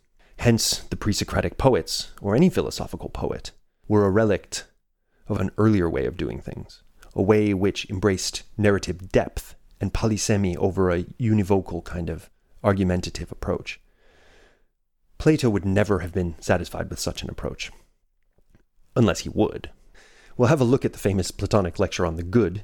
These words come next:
in the next episode, and once again, all our certainties about Plato as a thinker will fall away.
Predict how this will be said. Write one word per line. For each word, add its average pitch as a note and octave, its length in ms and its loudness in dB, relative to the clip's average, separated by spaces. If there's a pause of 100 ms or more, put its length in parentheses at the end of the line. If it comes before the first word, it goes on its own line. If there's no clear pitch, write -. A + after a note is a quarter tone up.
(160)
in F#2+ 140 -2
the E2+ 60 -2
next E2 240 -4
episode, - 360 0 (340)
and C3+ 460 0
once C#3 180 4
again, F#2 320 0 (200)
all A2+ 160 6
our G2 60 2
certainties F#2 440 -4
about F2 280 0 (240)
Plato F2 300 0
as E2 100 -2
a F2+ 60 -2
thinker F2+ 260 -2
will E2 200 -4
fall D#2+ 280 -2
away. D#2 340 -6